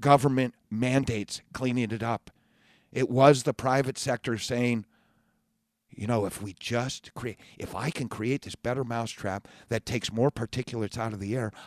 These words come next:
I'm gonna be able to sell this to all these power companies." This is how this stuff works. This is how we need it to work. And so you, "Mister President, you can talk smog, but you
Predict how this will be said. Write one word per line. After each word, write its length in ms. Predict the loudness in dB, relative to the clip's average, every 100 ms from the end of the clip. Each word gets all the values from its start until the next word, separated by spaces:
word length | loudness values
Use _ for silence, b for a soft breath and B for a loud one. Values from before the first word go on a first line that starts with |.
| -8
I'm 80 | -4
gonna 220 | -4 -4
be 140 | -2
able 180 | -2 -4
to 20 |
sell 300 | -8 -6 -4
this 180 | -4 -6
to 80 | -10 -8
all 220 | -6 -6
these 160 | -6 -8
power 340 | -6 -6 -6
companies." 460 | -8 -12 -12 -14 -16 B B
This 200 | 0 0
is 120 | -2
how 220 | 0 0 2
this 160 | 0
stuff 340 | -2 -4 -4 -4
works. 480 | -2 -2 -6 -20 -20 _ _ _ _ _ _ _ _ _ -6
This 140 | -4
is 120 | 0
how 140 | 6 6
we 160 | 8
need 280 | 4 2 2
it 120 | 0 -2
to 100 | -4
work. 380 | -4 -6 -14 _ _ _ _ _ _ _ _ _ _ _ _ _ _ _ _ _ _ _ _ _ _ _ _ _ -6
And 100 | 2
so 220 | 4 4 B B B B _ _ -14
you, 380 | 2 10 10 10 b _ -8
"Mister 300 | 4 4 6
President, 560 | 6 8 8 8 2 0 _ _ _ _ _ _ _ _
you 180 | 6 6
can 200 | 6 -2
talk 340 | 6 8 8
smog, 460 | 4 4 4 4 0
but 180 | -8 -6
you 500 | 4 10 12 12